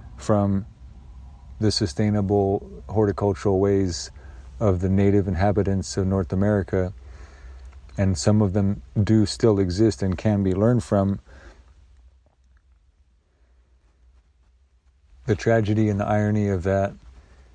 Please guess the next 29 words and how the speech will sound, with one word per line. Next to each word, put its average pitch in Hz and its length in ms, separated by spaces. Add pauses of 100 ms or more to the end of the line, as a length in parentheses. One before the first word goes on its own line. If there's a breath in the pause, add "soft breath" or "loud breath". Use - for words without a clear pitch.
(340 soft breath)
and 95 220
the 90 80
tragedy 98 540
and 98 120
irony 98 400
of 90 120
having 95 400
spent 98 400
all 98 260
of 95 100
those 98 200
lives 95 460
and 92 100
all 95 200
of 95 80
that 92 140
money 95 460 (1400 loud breath)
to 110 200
engage 104 380
in 101 140
total 110 300
destruction 104 540
in 101 100
Vietnam, 98 720
and 101 340 (500)
to 107 100
have 104 200
so 110 420
little 107 520